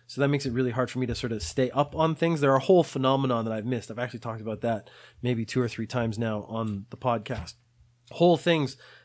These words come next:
that I've just missed. Like, they happened and they, they got really big and went away. And everyone knows about them. All the people who join my company who come to Japan, they all know the same things. And they're always shocked that I don't know. "I've never heard of this." And I was like, "But actually,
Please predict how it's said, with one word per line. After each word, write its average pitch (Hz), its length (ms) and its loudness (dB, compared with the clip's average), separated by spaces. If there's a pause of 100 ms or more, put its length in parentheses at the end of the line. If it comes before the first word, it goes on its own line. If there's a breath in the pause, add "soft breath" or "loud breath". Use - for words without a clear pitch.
(120 soft breath)
that 127 140 2
I've 127 180 2
just 123 160 -4
missed. 127 540 -4 (480)
Like, 101 160 -12
they 120 80 -2
happened 143 480 2
and 135 200 -2
they, 127 180 -2
they 123 120 0
got 123 160 0
really 135 180 2
big 127 260 2
and 120 100 -2
went 123 100 0
away. 117 140 0
And 123 80 2
everyone 165 320 4
knows 175 180 6
about 135 180 4
them. 127 120 -4 (260 loud breath)
All 139 100 8
the 170 80 2
people 165 420 2
who 143 180 0
join 139 240 2
my 123 100 0
company 175 360 2
who 120 120 -8
come 156 360 0
to 160 180 -2
Japan, 123 640 0 (460 soft breath)
they 143 100 6
all 175 140 8
know 175 160 6
the 139 80 0
same 143 300 2
things. 139 440 2
And 117 80 -6
they're 127 100 2
always 131 180 4
shocked - 420 2
that 139 80 4
I 135 100 4
don't 131 200 2
know. 131 180 2
"I've 120 120 -2
never 135 240 0
heard 143 140 2
of 127 80 -2
this." 113 140 -4
And 113 80 -6
I 120 40 0
was 123 80 -2
like, 123 160 -4
"But 123 120 -2
actually, 131 560 2